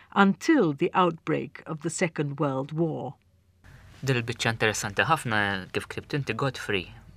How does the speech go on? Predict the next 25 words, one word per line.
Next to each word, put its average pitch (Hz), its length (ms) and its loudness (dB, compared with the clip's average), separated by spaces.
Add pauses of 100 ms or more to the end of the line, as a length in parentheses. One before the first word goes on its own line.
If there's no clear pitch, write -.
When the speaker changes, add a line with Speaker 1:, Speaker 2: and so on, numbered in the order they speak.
(120)
Speaker 2:
Eh, 104 640 -6
il-kwestjoni 120 480 0
tal-lingwa 110 640 4
isa 120 240 -6
kienet 117 220 -2
l-umbrella 127 500 0
li 113 80 2
taħta 127 380 2 (420)
għaddew 110 400 2
il-kwestjonijiet 110 640 -6
l-oħrajn 98 340 -4
kollha. 95 380 -4 (560)
U, 120 240 6
eh, 101 480 6
tant, 160 400 6
eh, 113 260 6
spiċċat - 400 -8
taħraq 101 380 -6
di, - 80 -18 (180)
illi 104 300 -6
l-Ingliżi 131 400 -2
spiċċaw 131 420 -2
irtirawna 123 540 4
l-Kostituzzjoni 117 800 -4
fl-elf 101 180 -4